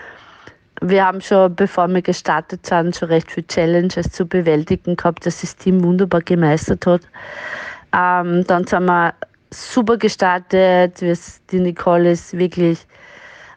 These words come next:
ein traumhaftes Rennen gefahren. Das Team hat exzellent funktioniert. Und dann, wie alle wissen, ähm,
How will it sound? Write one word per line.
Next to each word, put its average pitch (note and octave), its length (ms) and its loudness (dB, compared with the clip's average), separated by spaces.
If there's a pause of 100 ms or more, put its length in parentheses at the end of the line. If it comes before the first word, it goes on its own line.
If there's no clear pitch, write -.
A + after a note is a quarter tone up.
ein F#3 180 -4
traumhaftes F#3 720 -2
Rennen F3 340 2
gefahren. E3 440 0
Das E3+ 200 -6
Team F3+ 380 0
hat E3 200 2 (540)
exzellent F#3+ 640 0
funktioniert. F#3+ 1000 0
Und F3 200 -4
dann, E3+ 320 0 (460)
wie G3 140 2
alle F3 300 -2
wissen, F#3+ 520 0 (100)
ähm, E3+ 380 0